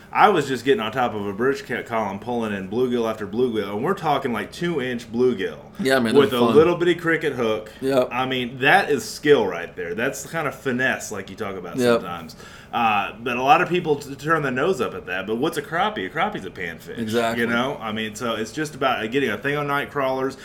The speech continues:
Speaker 1: and an old rod and reel. And here's the other thing I was gonna bring up. My f-, grandfather, Jackson's great-grandfather, my son's great-grandfather, had a Kmart special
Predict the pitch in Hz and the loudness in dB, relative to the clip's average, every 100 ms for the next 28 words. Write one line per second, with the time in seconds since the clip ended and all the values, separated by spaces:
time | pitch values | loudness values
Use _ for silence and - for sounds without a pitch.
0 | - - 117 110 123 143 143 139 127 120 | -14 -6 -4 0 0 2 2 2 -2 -4
1 | 117 190 233 160 143 127 113 95 92 92 | 0 2 2 4 4 4 -2 -4 -6 -8
2 | 92 87 78 - - - - - - 139 | -8 -8 -10 -12 -18 -20 -20 -18 -4 0
3 | 160 196 208 208 - 156 - 139 151 170 | 2 2 0 -4 -12 -16 -12 2 4 4
4 | 151 127 98 95 95 98 117 135 151 147 | 0 -4 -4 -4 -6 -2 -2 -2 -4 -6
5 | 165 143 110 95 95 92 95 98 113 107 | 0 2 2 -2 -4 -10 -10 -8 -8 -6
6 | 123 107 95 87 90 90 87 - - - | -4 -4 -6 -8 -8 -8 -10 -14 -20 0
7 | 147 123 - 165 185 185 185 - - 160 | 2 2 -2 -2 0 0 -2 -4 -6 -2
8 | 131 - 120 98 | -2 -2 -6 -6